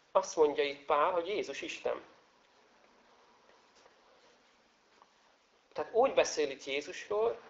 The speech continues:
hogy Jézus Isten, hogy ő teljesen Isten.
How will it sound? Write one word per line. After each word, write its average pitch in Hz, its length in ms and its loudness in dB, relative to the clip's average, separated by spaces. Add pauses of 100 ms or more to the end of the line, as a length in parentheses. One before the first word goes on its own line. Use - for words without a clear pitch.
hogy - 160 -12 (220)
Jézus 147 760 -4 (100)
Isten, - 440 -12
hogy 127 240 -12
ő 196 540 2 (440)
teljesen 135 880 -8
Isten. - 420 -14